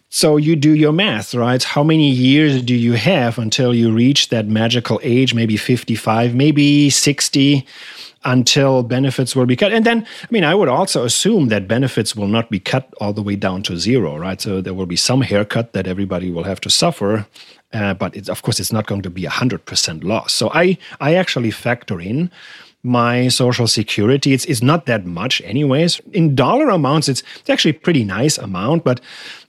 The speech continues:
uh, as a percentage of our budget, it's not that much. So if it were to go away, it's not the end of the world.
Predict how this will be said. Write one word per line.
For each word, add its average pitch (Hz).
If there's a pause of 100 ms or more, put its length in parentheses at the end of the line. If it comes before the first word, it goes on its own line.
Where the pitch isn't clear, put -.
uh, 127
as 131
a 127
percentage 156
of 101
our 113
budget, 107
it's -
not 104
that 95
much. 107
So 117
if 135
it 139
were 156
to 151
go 131
away, 107
it's 123
not 120
the 113
end 117
of 98
the 98
world. 104